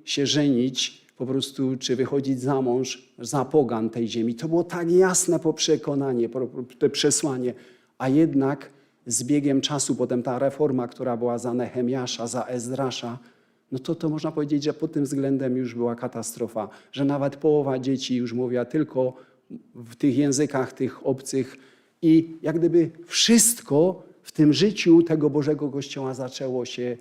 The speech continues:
rozmywać. Wszystko było podkopywane, a mimo to oni się dalej uważali, że wszystko jest w porządku. I Bóg powoływał właśnie jakichś w-, ludzi, których sobie wybierał, aby na nowo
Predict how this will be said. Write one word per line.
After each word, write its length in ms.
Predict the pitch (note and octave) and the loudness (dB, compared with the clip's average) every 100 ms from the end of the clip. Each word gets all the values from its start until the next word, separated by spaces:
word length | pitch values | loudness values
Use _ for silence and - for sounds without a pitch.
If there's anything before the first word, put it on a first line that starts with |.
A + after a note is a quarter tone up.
| - _ | -14 _
rozmywać. 640 | B2 C3+ C3+ C3+ C3 A2 A2 | -4 -2 0 0 0 -2 -6
Wszystko 360 | - G3 - F3+ | -6 -4 0 2
było 160 | F#3 | 2
podkopywane, 920 | F3+ F3 - E3+ E3 D3 C3 A2+ A2+ - - _ _ | 0 -4 -6 -6 -2 -2 -2 -4 -6 -10 -18 _ _
a 420 | A#2+ A#2+ A#2 - - | -2 0 -2 -6 0
mimo 320 | B2+ G3+ A3+ | 6 6 6
to 200 | - E3+ | 2 2
oni 240 | F3 E3+ E3+ | 4 4 4
się 160 | D#3+ | 0
dalej 340 | C#3+ D#3 D#3 D3+ | -2 0 2 2
uważali, 640 | C#3+ C3+ B2+ C#3 C3+ C#3 - - | 2 -2 -4 -4 -2 -4 -6 -16
że 160 | - C3 | -6 -4
wszystko 420 | - D#3 - C#3 | 0 0 0 0
jest 420 | C3+ C3 - - _ | 0 0 -4 -10 _
w 140 | - - | -20 -2
porządku. 640 | C#3 B2+ B2 A2+ A#2 A#2 - - | 2 4 4 4 2 0 -2 -4
I 100 | D#3+ | 0
Bóg 220 | D3+ G#3 - | 2 0 0
powoływał 840 | F3+ E3 F3 E3 D3+ D3+ D#3 D#3 - - | -2 0 0 0 0 0 0 -2 -10 -8
właśnie 560 | C#3+ - D3 C3+ B2+ A#2 - _ - - | -6 -4 -2 -2 -2 -6 -14 _ -18 -8
jakichś 560 | C#3 D#3 E3 D3 - C#3 - | -6 -2 -2 0 -4 -8 -12
w-, 200 | E3 D#3+ - - | -6 -4 -2 4
ludzi, 460 | D#3+ A3 C4+ E3 | 6 8 8 6
których 280 | E3 F#3 E3+ | 4 6 4
sobie 280 | - E3 D#3 | 4 2 4
wybierał, 580 | D3 C3+ E3+ F3 C3 D3+ - _ | 4 2 2 2 -2 -4 -10 _
aby 220 | C3+ B2 | -8 -2
na 160 | C3+ C3+ | 0 4
nowo 560 | C#3+ D#3+ B2+ B2 B2 | 4 4 4 0 -2